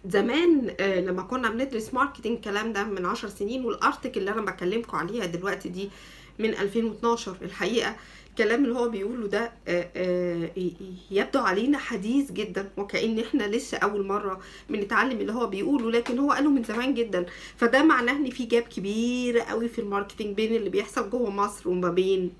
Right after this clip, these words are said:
العالم. علشان كده، آه، التكنولوجيا في الدول المتقدمة كانت سابقة، فساعدت كتير جدًا ان كمان الماركتينج يحصل له تشينج كبير.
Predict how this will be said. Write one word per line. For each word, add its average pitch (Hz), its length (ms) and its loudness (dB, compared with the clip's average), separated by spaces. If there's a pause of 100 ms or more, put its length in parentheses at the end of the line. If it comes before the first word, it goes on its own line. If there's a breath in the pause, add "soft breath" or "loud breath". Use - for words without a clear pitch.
العالم. 160 580 0 (420 loud breath)
علشان 180 340 0
كده، 226 280 2
آه، 190 460 -2
التكنولوجيا 220 840 -2 (360 loud breath)
في - 100 2
الدول 202 560 0
المتقدمة 185 800 0
كانت 214 360 -2
سابقة، 254 340 -4
فساعدت 220 440 -2
كتير - 240 -4
جدًا 220 400 -2
ان 208 160 0
كمان 202 300 0
الماركتينج 214 520 -2
يحصل 190 300 -2
له 196 60 -2
تشينج 196 300 -2
كبير. - 420 -10